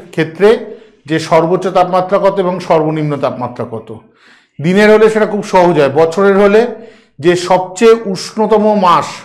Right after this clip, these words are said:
তার গড় তাপমাত্রা এবং সবচেয়ে শীতলতম মাস তার গড় তাপমাত্রা, সেই গড় তাপমাত্রার পার্থক্য দিয়ে বার্ষিক তাপমাত্রার প্রসর বার করা হয়। দুভাবে তাপমাত্রার প্রসর বার করা হয়, একটা দৈনিক,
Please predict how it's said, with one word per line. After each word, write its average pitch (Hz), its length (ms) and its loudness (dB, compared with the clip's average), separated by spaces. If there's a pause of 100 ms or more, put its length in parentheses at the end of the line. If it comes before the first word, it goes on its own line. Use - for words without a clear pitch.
(380)
তার 175 220 6
গড় 185 240 4
তাপমাত্রা 190 580 2
এবং 190 240 2
সবচেয়ে 190 680 -2 (140)
শীতলতম 202 640 2
মাস 127 240 -4 (460)
তার 175 200 4
গড় 175 260 2
তাপমাত্রা, 143 680 -2
সেই 160 160 -4
গড় 175 300 2
তাপমাত্রার 190 560 0
পার্থক্য 175 520 -4
দিয়ে 214 340 -2 (280)
বার্ষিক 170 580 0
তাপমাত্রার 165 580 -2
প্রসর 170 440 -2
বার 147 220 0
করা 123 240 -6
হয়। 110 240 -12 (580)
দুভাবে 185 360 4
তাপমাত্রার 180 480 0
প্রসর 190 300 -2
বার 175 180 2
করা 190 260 4
হয়, 196 100 4
একটা 185 180 0
দৈনিক, 165 540 -2